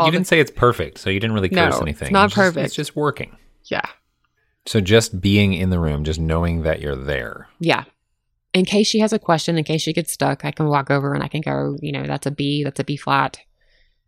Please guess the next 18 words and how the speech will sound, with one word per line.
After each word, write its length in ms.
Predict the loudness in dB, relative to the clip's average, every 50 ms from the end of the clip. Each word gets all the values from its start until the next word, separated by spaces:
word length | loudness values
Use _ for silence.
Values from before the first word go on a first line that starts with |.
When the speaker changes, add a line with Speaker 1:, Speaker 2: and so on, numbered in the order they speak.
| _
Speaker 2:
And 300 | -6 -4 -2 -2 -4 -4
she 100 | -6 -8
gets 200 | -8 -8 -8 -8
through 160 | -10 -8 -8
it. 180 | -6 -8 -8 -10 -12 -16 -18 -18 -18 _ _ _ _ _ _
So 160 | -20 -18 -14 -14 -10
Speaker 1:
Huh. 160 | -10 -10 -10 -10 -14 _ _ _
See, 220 | -10 -6 -6 -4
she's 280 | -4 -2 -2 -2 0 0
approaching 600 | -2 -4 0 2 2 2 2 0 -2 0 0 0
the 80 | 0 0
turning 340 | 0 0 0 2 2 0
point 260 | -2 -2 -2 -2 -2 -2
already. 480 | -4 -4 -4 -4 -4 -6 -8 -8 -12 _ _ _ _ _ _ _ -20 -20 -20 -20 -20 _ _ _
Speaker 2:
Yeah. 260 | -4 0 0 0 -2 -2 -8 _ _ _ _ _ _ _ _ _ -18
It's 480 | -14 -14 -12 -10 -10 -12 -12 -14 -14 _ _ _ _ _ -6 -2
be-, 220 | -2 -2 -2 -4 _
<sighs> 80 | _ -6